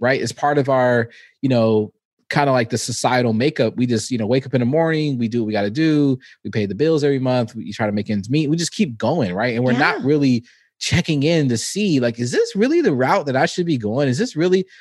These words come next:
Speaker 1: the direction I should be going? Is this the career I should have? Is this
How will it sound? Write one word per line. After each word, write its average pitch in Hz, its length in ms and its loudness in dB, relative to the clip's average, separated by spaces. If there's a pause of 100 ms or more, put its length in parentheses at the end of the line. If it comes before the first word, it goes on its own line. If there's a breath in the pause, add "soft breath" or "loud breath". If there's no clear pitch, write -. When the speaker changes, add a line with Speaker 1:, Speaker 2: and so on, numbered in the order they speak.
(160 soft breath)
Speaker 1:
the 135 80 -4
direction 117 400 0
I 143 60 2
should 147 140 -4
be 139 80 0
going? 139 100 0
Is 151 80 2
this 226 120 0
the 277 100 -4
career 131 460 2
I 156 40 4
should 151 180 0
have? 151 280 2
Is 117 100 -2
this 185 240 -2